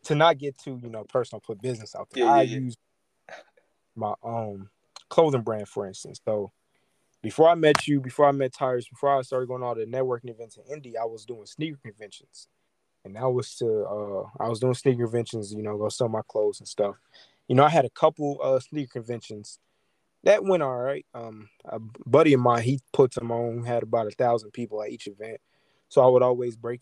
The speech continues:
Speaker 1: even and a little extra, you know, make around two hundred. And I probably spent sixty on a,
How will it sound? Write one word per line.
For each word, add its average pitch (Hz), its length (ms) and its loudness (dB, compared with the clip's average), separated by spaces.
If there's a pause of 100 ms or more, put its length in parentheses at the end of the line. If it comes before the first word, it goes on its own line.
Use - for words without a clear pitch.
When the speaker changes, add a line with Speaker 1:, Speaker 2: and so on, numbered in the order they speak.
Speaker 1:
even 120 300 -10
and 113 80 -12
a 113 60 -8
little 120 260 0
extra, 113 420 -6
you 107 100 -12
know, 107 260 -10 (240)
make 139 160 2
around 123 260 -4
two 131 140 -6
hundred. 117 300 -8 (580)
And 120 80 -6
I 113 60 -4
probably 113 320 0
spent 117 360 -6 (160)
sixty - 480 -4
on 113 140 -4
a, 107 60 -10